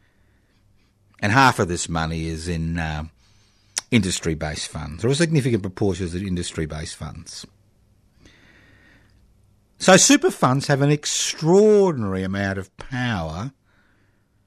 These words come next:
in terms of regulating the behaviour of corporations, because they need that capital in order to expand and survive.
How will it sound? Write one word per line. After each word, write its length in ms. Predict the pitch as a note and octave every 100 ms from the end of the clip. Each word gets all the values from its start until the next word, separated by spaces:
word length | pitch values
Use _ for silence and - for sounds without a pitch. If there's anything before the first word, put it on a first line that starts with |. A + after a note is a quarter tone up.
| _ _ _
in 180 | - G#2+
terms 460 | - A#2 A2+ G#2+ F#2+
of 160 | G#2+
regulating 1200 | A#2 A2 A2+ C3+ D#3+ D#3 A#2 F2 D#2 E2 E2 D#2 F2+ _ _ _ _ _ _ _ _ _ _ _ _ _ _ _ _ - - _ _
the 80 | F#2+
behaviour 880 | G2+ - C3 F#3 G#3 G#2+ D#2 E2+ A#2 _ _ _ _ _ _ _ _ _ _ _ _ -
of 100 | -
corporations, 1040 | - C3+ C#3 C3+ D3+ E3+ - E2 C#2+ - -
because 300 | A#2 - C3+
they 200 | C#3+ D3+
need 920 | C#3 B2 C3+ E3+ G#3 F3+ A2+ E2+ E2 - _ _ _ _ _ _ _ _ _ _ -
that 240 | A2 A2
capital 520 | - A#2+ B2+ A#2+ E2+
in 140 | F2 G2
order 300 | G2+ G#2 G2
to 280 | - E2+ D#2+
expand 640 | F2 - - G2+ G#2 F#2+
and 140 | D#2+
survive. 760 | - D#2 D#2 E2 D2+ B1+ -